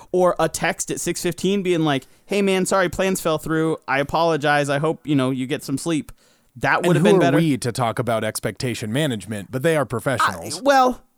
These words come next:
Speaker 2: I'd assume.
Speaker 1: no, it's my landlord and his CrossFit buddy. So, like,
Speaker 2: Oh, good.
Speaker 1: in a sense, I shouldn't be
Speaker 2: <laughs>
Speaker 1: surprised. But, dude, also
Speaker 2: Oh, the CrossFit games were this week.
Speaker 1: D-, basically, dude, this guy was CrossFit
Speaker 2: He had
Speaker 1: in
Speaker 2: some
Speaker 1: a,
Speaker 2: kips to do, man.
Speaker 1: this guy was human
Speaker 2: He had some
Speaker 1: CrossFit.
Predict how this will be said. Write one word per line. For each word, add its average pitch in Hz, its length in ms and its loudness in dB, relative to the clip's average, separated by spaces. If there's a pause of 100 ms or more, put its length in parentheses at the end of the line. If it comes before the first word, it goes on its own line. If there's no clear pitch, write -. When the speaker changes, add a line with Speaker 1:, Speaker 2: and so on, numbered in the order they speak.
(120)
Speaker 2:
I'd 123 160 0
assume. 110 400 0
Speaker 1:
no, 220 420 4
it's 220 200 2
my 254 160 0
landlord 165 500 0
and 143 80 0
his 151 180 0
CrossFit 123 540 -6
buddy. 98 320 -8 (180)
So, 202 280 2
like, 190 240 2
Speaker 2:
Oh, 113 100 0
good. 101 400 -4
Speaker 1:
in 214 120 2
a 220 60 2
sense, 190 300 6
I 190 120 4
shouldn't 180 440 2
be 131 120 -2
Speaker 2:
<laughs> - 100 -4
Speaker 1:
surprised. 110 600 -4 (1300)
But, 156 320 0 (160)
dude, 175 200 2
also 170 480 2
Speaker 2:
Oh, 151 320 6
the 135 100 -2
CrossFit 160 500 0
games 131 320 -2
were 123 120 -2
this 117 180 -4
week. 117 180 -2
Speaker 1:
D-, 110 60 -2
basically, 113 460 -2
dude, 95 320 -6
this 127 240 -2
guy 151 160 4
was 123 200 0
CrossFit - 460 -4
Speaker 2:
He 123 60 6
had 170 100 4
Speaker 1:
in 113 60 0
Speaker 2:
some 160 140 2
Speaker 1:
a, - 20 -10
Speaker 2:
kips 185 360 0
to 165 100 -2
do, 127 180 2
man. 117 260 -2
Speaker 1:
this 165 160 2
guy 185 140 2
was 160 160 2
human 139 320 0
Speaker 2:
He 160 80 -2
had 107 120 2
some 156 120 2
Speaker 1:
CrossFit. - 20 0